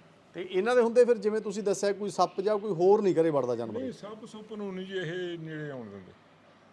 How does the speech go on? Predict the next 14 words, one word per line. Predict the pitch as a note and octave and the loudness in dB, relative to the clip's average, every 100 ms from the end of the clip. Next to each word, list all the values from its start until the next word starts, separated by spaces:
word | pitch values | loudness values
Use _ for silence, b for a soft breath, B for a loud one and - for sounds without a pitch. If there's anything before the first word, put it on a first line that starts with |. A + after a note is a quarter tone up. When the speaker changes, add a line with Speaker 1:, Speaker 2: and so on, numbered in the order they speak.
| _ - D#3 | _ -18 -12
Speaker 2:
ਇਹ | D#3+ D3+ E3 | -10 -10 -10
ਜਿਹੜੇ | E3+ E3+ E3+ E3 C#3 | -12 -10 -10 -12 -10
ਬੱਤਖਾਂ | C3+ D#3 F#3+ | -12 -10 -12
ਨੇ | F#3 F#3 | -10 -10
ਨਾ | G#3 | -10
ਜੀ, | G#3+ C3 - _ _ - - - | -12 -14 -18 _ _ -20 -20 -14
ਇਹ | F3 E3 F3+ F3+ E3+ D#3 | -10 -6 -6 -6 -8 -12
ਸੱਪ | D#3 E3 E3 E3+ | -10 -8 -6 -8
ਭ-, | D#3+ D#3+ - | -10 -14 -10
ਭੱਜਦੇ | D3+ A2 A2 | -8 -8 -12
ਆ | |
ਇਹਨਾਂ | A#2 A2+ | -14 -16
ਤੋਂ। | - - _ _ _ _ - - _ _ - - - - - | -20 -20 _ _ _ _ -20 -20 _ _ -20 -20 -20 -20 -20
ਤੇ | - | -18